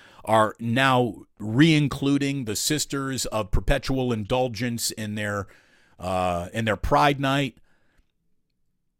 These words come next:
L-, let me be the adult in the room,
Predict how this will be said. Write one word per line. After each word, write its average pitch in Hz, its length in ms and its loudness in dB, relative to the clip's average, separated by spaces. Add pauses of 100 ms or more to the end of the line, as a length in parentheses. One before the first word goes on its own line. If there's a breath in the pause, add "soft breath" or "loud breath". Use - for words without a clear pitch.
(880)
L-, 147 400 -6
let 190 220 2
me 208 80 2
be 175 220 -2
the 151 160 -2
adult 120 360 -2
in 117 120 -6
the 107 80 -6
room, 92 480 -8